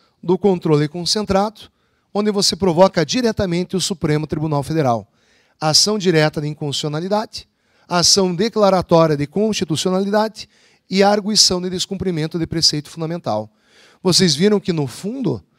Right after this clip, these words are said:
não é muita coisa que você tem que estudar para as provas objetivas, tá? Para uma segunda fase, para uma prova discursiva, outra ideia, outro aprofundamento. Mas o básico é você trabalhar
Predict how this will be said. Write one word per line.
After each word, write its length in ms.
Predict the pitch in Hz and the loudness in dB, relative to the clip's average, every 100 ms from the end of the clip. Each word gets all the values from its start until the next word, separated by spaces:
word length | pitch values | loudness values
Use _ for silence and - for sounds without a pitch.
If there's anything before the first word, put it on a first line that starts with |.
| _ _ | _ _
não 260 | 170 175 | 0 2
é 100 | 220 | 2
muita 360 | 269 202 170 156 | 0 0 0 -2
coisa 380 | - 156 156 160 | 0 0 0 -2
que 100 | 185 | -6
você 280 | 180 - 190 | -4 -2 -4
tem 220 | - 170 | -6 -8
que 140 | - 185 | -6 -6
estudar 520 | - 220 180 160 160 _ _ _ _ | -6 -4 -2 -2 -4 _ _ _ _
para 440 | 156 156 175 196 - | 0 2 2 -2 -6
as 180 | 170 185 | -6 -6
provas 460 | - 160 156 170 160 | -4 -2 -2 -4 -4
objetivas, 840 | 151 185 - 202 123 - - - _ _ - | -6 -8 -8 -8 -8 -10 -12 -12 _ _ -16
tá? 280 | 95 - - _ _ - _ _ - | -12 -10 -12 _ _ -20 _ _ -6
Para 140 | 220 | -2
uma 200 | 247 240 | 2 2
segunda 380 | - 170 165 127 | 2 0 -4 -4
fase, 480 | - 165 196 196 135 | -2 2 4 4 0
para 120 | - | -2
uma 140 | 170 | -2
prova 260 | - 165 147 | 0 0 0
discursiva, 720 | - - 92 - 196 190 101 - _ _ _ | -4 -8 -2 -2 0 0 -2 -12 _ _ _
outra 320 | 151 151 180 | 2 4 2
ideia, 480 | 220 180 156 117 82 _ _ - | 2 4 4 0 -4 _ _ 4
outro 320 | 151 156 175 | 6 6 2
aprofundamento. 800 | 160 160 190 202 170 147 - - _ _ _ | -4 -4 -2 0 0 -4 -8 -20 _ _ _
Mas 280 | - 170 170 | 0 2 2
o 60 | 175 | 0
básico 580 | 143 175 214 185 202 214 | 0 2 2 -2 -4 -2
é 100 | 202 | -2
você 300 | 190 - 202 | 0 0 0
trabalhar 580 | 202 190 180 151 120 | -2 0 2 2 0